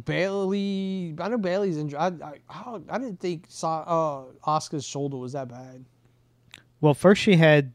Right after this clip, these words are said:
Speaker 2: dental surgery to fix her teeth for when she fucked up her teeth. And, um, on top of that, then she, she needed surgery on the shoulder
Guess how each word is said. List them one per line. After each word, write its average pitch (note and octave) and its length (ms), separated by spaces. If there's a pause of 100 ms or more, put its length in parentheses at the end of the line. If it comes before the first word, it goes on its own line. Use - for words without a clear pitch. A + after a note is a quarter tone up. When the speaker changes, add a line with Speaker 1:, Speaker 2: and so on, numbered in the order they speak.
(100)
Speaker 2:
dental D3+ 320
surgery B2+ 680
to - 100
fix - 300
her A#2 80
teeth C3 480 (220)
for - 140
when B2+ 220
she B2+ 160
fucked C3 240
up B2+ 120
her A2+ 100
teeth. A#2+ 400 (2250)
And, C#3 400
um, C3 360
on C#3 140
top D3+ 200
of D3 60
that, C#3 180
then C3 260
she, C#3 300
she D3 220
needed D3+ 340
surgery C#3 360
on B2+ 120
the A#2+ 60
shoulder B2+ 640